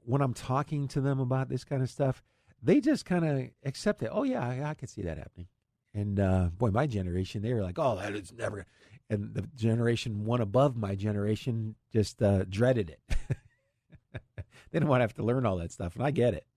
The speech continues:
Uh, it is, it's tough to keep up with. But the change is coming, uh, whether it's fuel cells down the road, whether we have, uh, it, with hydrogen fueling stations across the country, that one's probably kind of a long shot.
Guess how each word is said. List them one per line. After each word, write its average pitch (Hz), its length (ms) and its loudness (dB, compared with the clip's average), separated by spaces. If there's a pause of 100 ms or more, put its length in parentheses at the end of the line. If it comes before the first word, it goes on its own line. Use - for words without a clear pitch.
(220)
Uh, 76 60 -8
it 98 240 -4
is, 104 360 -4
it's 101 360 -8
tough 101 180 -4
to - 80 -20
keep 107 200 -6
up 98 180 -4
with. - 140 -8 (800)
But 85 240 2 (380)
the 92 80 -6
change 156 500 2
is 139 120 2
coming, 85 540 -2 (340)
uh, 80 280 -8 (100)
whether 104 360 2
it's 92 180 -2
fuel 151 320 2
cells 139 420 2
down 123 260 4
the 113 80 0
road, 113 400 4
whether 104 300 2
we 101 180 0
have, 98 300 -2
uh, 92 300 -2 (120)
it, 101 300 -6
with 98 160 -2
hydrogen 110 480 -2
fueling 123 360 -2
stations 110 420 -4
across 104 320 -4
the 101 60 -12
country, 104 480 -4 (360)
that 113 80 -2
one's 110 160 -2 (260)
probably 139 280 2
kind 120 220 0
of 104 80 0
a - 20 0
long 104 300 -2
shot. 101 320 -4